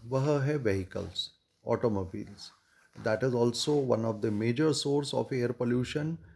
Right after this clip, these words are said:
in India। अब इसको अगर हमें ध्यान रखना है, कंट्रोल करना है, तो what should be the measures? Proper maintenance of automobiles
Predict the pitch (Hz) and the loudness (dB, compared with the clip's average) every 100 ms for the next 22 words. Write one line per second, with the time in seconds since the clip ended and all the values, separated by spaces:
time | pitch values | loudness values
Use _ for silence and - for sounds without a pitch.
0 | - - 120 101 87 92 90 85 82 _ | -14 -2 0 0 -2 -4 -4 -6 -12 _
1 | _ _ _ _ _ - 131 - 147 139 | _ _ _ _ _ -2 -2 -2 -4 -2
2 | - 190 170 170 165 165 156 156 - _ | 4 4 6 4 4 0 -2 -8 -12 _
3 | 110 117 127 143 139 - 143 143 139 135 | -8 -2 -2 0 -4 -4 -2 0 0 -2
4 | 107 117 143 147 139 123 139 139 135 143 | -2 4 4 4 2 0 2 2 2 -2
5 | 139 120 120 120 143 127 127 127 131 127 | -4 -2 -2 0 -2 0 -2 0 2 2
6 | 123 143 151 147 - - _ - 113 107 | 2 2 2 -2 -8 -20 _ -6 2 2
7 | 147 135 117 110 135 139 147 139 127 120 | 4 2 2 2 0 0 0 0 -2 0
8 | 113 135 123 120 123 123 131 | -2 0 0 0 2 2 0